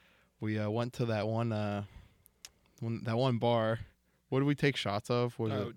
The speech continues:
Speaker 2: just took shots of Crown Apple and then
Speaker 1: Yep.
Speaker 2: um,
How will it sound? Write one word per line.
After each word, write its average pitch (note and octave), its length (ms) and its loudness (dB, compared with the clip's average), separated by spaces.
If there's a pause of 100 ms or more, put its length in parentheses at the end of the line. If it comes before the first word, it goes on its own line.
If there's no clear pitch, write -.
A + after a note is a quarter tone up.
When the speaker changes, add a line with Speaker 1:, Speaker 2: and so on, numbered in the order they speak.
Speaker 2:
just B2+ 240 -6 (440)
took C3+ 180 -2
shots - 280 -2
of A2 80 -10
Crown B2+ 260 -2
Apple A#2+ 380 -6
and A2 140 -12
then A2 320 -12
Speaker 1:
Yep. G2+ 240 -6 (720)
Speaker 2:
um, A2 440 -10